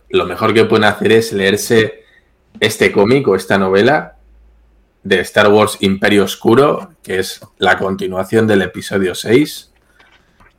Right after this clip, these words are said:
y es una auténtica gozada y creo que además... Eh,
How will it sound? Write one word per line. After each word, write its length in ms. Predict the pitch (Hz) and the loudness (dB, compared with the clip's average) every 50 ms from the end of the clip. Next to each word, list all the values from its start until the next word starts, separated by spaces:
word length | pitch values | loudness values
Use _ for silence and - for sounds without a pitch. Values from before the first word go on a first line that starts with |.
| _ _ - | _ _ -2
y 320 | - 90 87 82 82 80 | 0 2 2 2 2 2
es 400 | 82 87 95 95 - - - - - | 4 4 4 2 2 -2 -6 -2 2
una 200 | 101 98 95 92 | 4 4 4 4
auténtica 560 | 90 87 - 98 95 95 98 107 101 110 101 | 0 0 -2 -2 -2 0 -2 0 2 2 2
gozada 580 | 95 92 90 - - 107 101 107 117 123 123 113 | 2 2 0 0 2 4 4 6 8 8 6 6
y 180 | 101 95 90 - | 4 0 -4 -6
creo 200 | 101 98 98 95 | -2 -2 0 2
que 80 | 101 | 2
además... 400 | 98 98 101 107 104 98 - - | 2 2 4 2 2 2 0 -4
Eh, 480 | 95 87 85 85 80 78 80 80 - | -6 -6 -6 -8 -8 -8 -10 -10 -12